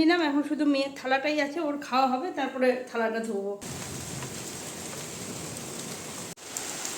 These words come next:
মেয়ে গেল ক্লাসে, আর এই যে বাইরে নেমে পড়লো বৃষ্টি। কতটা হবে কি জানি, মেঘ তো করেছে প্রচুর। তো মেঘ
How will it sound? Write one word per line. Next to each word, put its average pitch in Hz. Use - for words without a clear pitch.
মেয়ে 302
গেল 320
ক্লাসে, 320
আর 269
এই 269
যে 269
বাইরে 262
নেমে 269
পড়লো 294
বৃষ্টি। 294
কতটা 294
হবে 269
কি 311
জানি, 330
মেঘ 277
তো 330
করেছে 320
প্রচুর। 254
তো 262
মেঘ 294